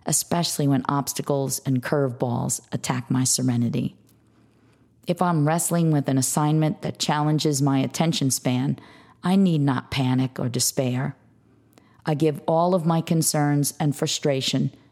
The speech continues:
to my higher power. Please take these things from my mind. They are seriously bumming me out. Straightforward communication is the best approach.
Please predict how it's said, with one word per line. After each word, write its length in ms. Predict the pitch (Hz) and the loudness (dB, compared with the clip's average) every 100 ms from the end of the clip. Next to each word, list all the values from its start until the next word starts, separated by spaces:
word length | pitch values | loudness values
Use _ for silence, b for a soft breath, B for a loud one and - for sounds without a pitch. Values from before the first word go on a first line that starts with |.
| - | -6
to 120 | 151 | 0
my 140 | 147 | 2
higher 320 | 135 143 131 131 | 2 2 0 0
power. 500 | - 120 123 127 143 b b b b b | -2 -2 -2 -4 -8 b b b b b
Please 600 | - 185 190 185 156 135 | -6 0 2 4 2 0
take 360 | - - 185 - | -2 -2 -2 -2
these 260 | 135 135 - | -2 -2 -2
things 340 | 127 139 131 | -2 -2 -2
from 180 | - 135 | 0 2
my 140 | 131 | 2
mind. 520 | 131 131 135 139 131 b b b b - | 2 2 0 0 -2 b b b b -4
They 160 | 147 | -2
are 120 | 131 | -2
seriously 800 | 127 - 180 165 156 147 - 151 | -4 -2 0 0 0 0 -2 -2
bumming 500 | 143 139 139 139 143 | -4 -4 -2 0 0
me 280 | 131 135 127 - | 2 2 0 -2
out. 460 | 139 135 - - - _ b b b b b b b b b b - | -2 -2 -4 -8 -14 _ b b b b b b b b b b -8
Straightforward 760 | - 185 180 - 170 147 147 | -2 0 0 0 -2 0 0
communication 920 | - 151 143 135 - 135 127 135 139 - _ | 0 2 2 2 0 -2 -2 -2 -2 -4 _
is 240 | - 156 143 | -2 0 0
the 80 | 139 | -2
best 320 | 135 131 - | -2 -4 -6
approach. 600 | - - 131 - - | -8 -6 -6 -6 -8